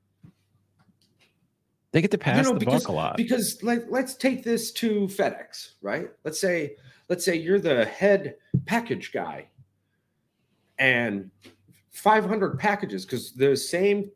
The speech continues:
Speaker 2: caliber of destruction we're talking about, 'cause, like, even Dan Campbell with the Ravens,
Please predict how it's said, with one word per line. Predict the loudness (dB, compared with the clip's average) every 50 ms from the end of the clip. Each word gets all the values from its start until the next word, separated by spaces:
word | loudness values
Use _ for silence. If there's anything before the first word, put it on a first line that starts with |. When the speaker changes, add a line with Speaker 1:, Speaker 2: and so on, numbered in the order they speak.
| _ _ _ _ -14
Speaker 2:
caliber | -2 0 2 4 4 2 2 0 -2
of | -4 -4
destruction | -8 -12 -4 -2 -2 -2 -2 -4 -8 -6 -6
we're | -6 -4
talking | -2 -2 -2 -2 -4 -6 -6
about, | -4 -4 -4 -4 -6
'cause, | -8 -6
like, | -6 -6 -4 -4
even | -2 -2 -2 -4 -8 _ _ -20 -14 -4
Dan | -2 0 0 0 -2 -4
Campbell | -6 -6 -4 -4 -2 -2
with | -2 -2
the | -4 -4
Ravens, | -2 0 -2 0 -2 -4 -8 -8 -10 -12 -12 -14